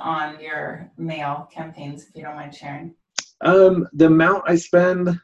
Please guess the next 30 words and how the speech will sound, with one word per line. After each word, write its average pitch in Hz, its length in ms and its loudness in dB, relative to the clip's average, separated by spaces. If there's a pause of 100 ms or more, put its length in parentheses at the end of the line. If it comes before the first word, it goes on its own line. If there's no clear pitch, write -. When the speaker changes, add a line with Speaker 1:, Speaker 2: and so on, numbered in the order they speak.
Speaker 2:
let's 120 180 -6
see, 104 200 0 (300)
I 143 40 0
can 160 100 4
tell 170 160 6
you 151 120 8
how 135 100 4
many 180 380 4
I 110 80 4
send. 107 300 0
I - 20 4
send 135 200 2
about 117 360 2
twenty-five 123 560 0
hundred, 107 520 0 (480)
and 110 100 -6
I 110 60 4
think 143 260 0
that 117 120 -2
my 101 140 -6 (200)
cost 110 340 -6
on 95 140 -6
that 85 260 -10
is, 85 540 -8 (100)
um, 80 460 -8 (800)
maybe 185 280 4
just 120 220 0
under 107 260 -2
two 110 220 -4
grand, 95 400 -8